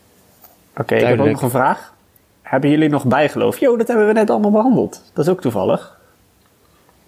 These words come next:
Speaker 1: Bijvoorbeeld altijd dezelfde sokken, daar hebben we het over gehad. Nou, Joost van de Wee. Eh, dus, ehm, eh, nou, eh, je antwoord heb je al gehad.
Speaker 2: Nou, ik
Speaker 1: heb
Speaker 2: heb
Speaker 1: nog
Speaker 2: hier nog
Speaker 1: één
Speaker 2: een
Speaker 1: vraag.
Speaker 2: vraag.
Speaker 1: Oh.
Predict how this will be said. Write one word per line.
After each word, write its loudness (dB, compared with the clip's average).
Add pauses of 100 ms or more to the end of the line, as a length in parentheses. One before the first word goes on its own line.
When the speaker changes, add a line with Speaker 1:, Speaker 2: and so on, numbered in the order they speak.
(300)
Speaker 1:
Bijvoorbeeld 0
altijd 0
dezelfde 0
sokken, -4
daar -4
hebben 2
we 0
het 0
over -6
gehad. -2
Nou, -6 (140)
Joost 0
van -2
de 2
Wee. 0 (1500)
Eh, 2
dus, 0
ehm, 2 (520)
eh, 2 (340)
nou, -2
eh, 2
je 2
antwoord -2
heb -2
je 0
al 0
gehad. -8 (1700)
Speaker 2:
Nou, 0
ik -
Speaker 1:
heb -2
Speaker 2:
heb -2
Speaker 1:
nog 4
Speaker 2:
hier -
nog 0
Speaker 1:
één 0
Speaker 2:
een 0
Speaker 1:
vraag. 0
Speaker 2:
vraag. -10
Speaker 1:
Oh. -8